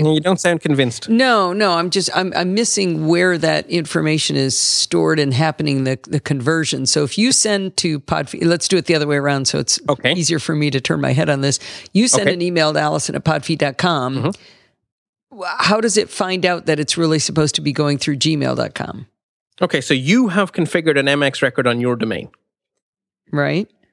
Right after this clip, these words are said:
Speaker 1: I use D N S to query your domain and say, "Hello,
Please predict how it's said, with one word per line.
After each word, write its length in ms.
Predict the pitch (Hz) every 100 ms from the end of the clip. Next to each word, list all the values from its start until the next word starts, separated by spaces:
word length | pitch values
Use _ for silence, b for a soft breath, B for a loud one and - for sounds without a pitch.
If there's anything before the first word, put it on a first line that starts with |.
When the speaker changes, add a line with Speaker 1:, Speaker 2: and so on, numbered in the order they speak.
| _ _ _ _ b b _ _ -
Speaker 1:
I 220 | 147 220
use 420 | 226 175 180 160
D 180 | - 160
N 80 | 135
S 160 | 131
to 140 | - 127
query 600 | - 202 226 131 117 110
your 160 | 120 113
domain 360 | 110 104 120
and 120 | 139 127
say, 160 | 127
"Hello, 680 | 117 185 214 170 135 104